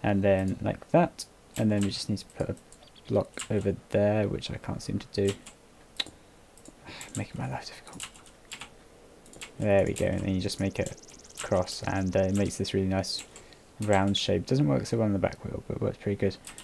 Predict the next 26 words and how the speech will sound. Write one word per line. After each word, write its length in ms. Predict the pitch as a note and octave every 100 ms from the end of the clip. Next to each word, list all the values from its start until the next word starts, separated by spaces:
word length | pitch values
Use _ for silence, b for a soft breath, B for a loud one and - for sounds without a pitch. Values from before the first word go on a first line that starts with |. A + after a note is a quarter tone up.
| B B - -
on 140 | G#2+
the 60 | G2
front 520 | - - - A2+ E2+
wheel. 220 | - G#2 - -
Oh, 200 | B2 C3+
that's 340 | G#2 A#2+ A#2+ -
black 480 | - - G2+ G#2+ -
wool. 240 | A2 - A#2
Okay, 340 | A2+ - A2 - - -
back 180 | A2+ -
up, 160 | A2+ -
please. 440 | C3 F3 - - - - - - A#2
There 240 | A2 G2+
we 100 | G2
go, 160 | - - -
great. 240 | - - - - - B B B B -
Yeah, 120 | A2+
so 100 | B2
I 40 |
just 140 | B2 -
thought 100 | G#2
I'd 80 |
share 140 | - F#2+
that 100 | -
with 100 |
you 100 | G2+